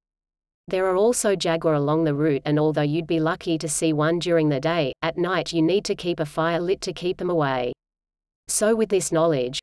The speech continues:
we decided to ride until there was a good opportunity to camp in the early afternoon, as you just don't know when another site would pop up or if darkness comes around sooner than you expect.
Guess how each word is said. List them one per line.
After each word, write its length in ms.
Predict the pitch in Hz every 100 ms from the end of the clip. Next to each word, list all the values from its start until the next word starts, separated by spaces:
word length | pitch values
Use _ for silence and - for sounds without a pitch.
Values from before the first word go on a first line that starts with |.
| -
we 100 | 185
decided 480 | 180 - 202 226 214
to 120 | 190
ride 320 | 156 160 131
until 320 | 143 143 170
there 180 | 170 165
was 140 | 151
a 100 | 143
good 180 | 135 196
opportunity 760 | 196 185 175 - 202 175 156 131
to 120 | 160
camp 380 | 151 - 214 202
in 80 | 156
the 160 | 147
early 260 | 156 175 160
afternoon, 680 | 143 147 - 143 160 165 139
as 180 | 147
you 120 | 156 160
just 280 | 190 202
don't 260 | - 160 156
know 160 | 151 160
when 200 | 151 147
another 280 | 147 180
site 380 | 190 - 170 147
would 160 | 147 147
pop 220 | 175 185
up 240 | 175 170
or 160 | 160 156
if 160 | 147 -
darkness 480 | 175 190 - 156
comes 280 | - 160 170
around 380 | 156 143 160 185
sooner 340 | - 202 202
than 160 | 156 160
you 140 | 156
expect. 640 | 170 - - 151 123 -